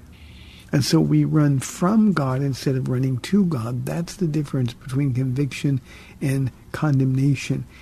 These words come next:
If you are being condemned,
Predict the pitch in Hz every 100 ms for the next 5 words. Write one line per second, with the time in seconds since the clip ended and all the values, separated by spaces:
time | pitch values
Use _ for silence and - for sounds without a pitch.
0 | - - 117 165 147 196 180 156 143 -
1 | - - - - - 151 185 170 175 170
2 | 165 180 160 131 - 123